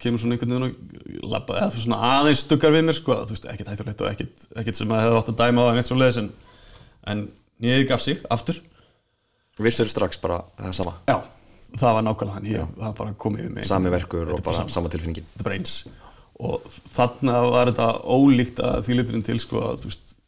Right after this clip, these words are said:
Speaker 1: náttúrulega fer heim og, og einhvern veginn bara grein í koddann það kvöldið.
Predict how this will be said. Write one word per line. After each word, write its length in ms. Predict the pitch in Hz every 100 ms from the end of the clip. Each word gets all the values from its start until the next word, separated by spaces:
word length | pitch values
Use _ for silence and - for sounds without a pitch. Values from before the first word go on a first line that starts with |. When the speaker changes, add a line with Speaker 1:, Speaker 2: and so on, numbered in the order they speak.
| _
Speaker 1:
náttúrulega 280 | 101 113 98
fer 100 | 98
heim 220 | 107 131
og, 140 | 123 117
og 140 | 98
einhvern 220 | 117 113 120
veginn 140 | 135
bara 140 | 123 123
grein 240 | 123 123
í 60 | 123
koddann 300 | 127 135 127 82 80 -
það 160 | 107 113
kvöldið. 320 | 127 120 151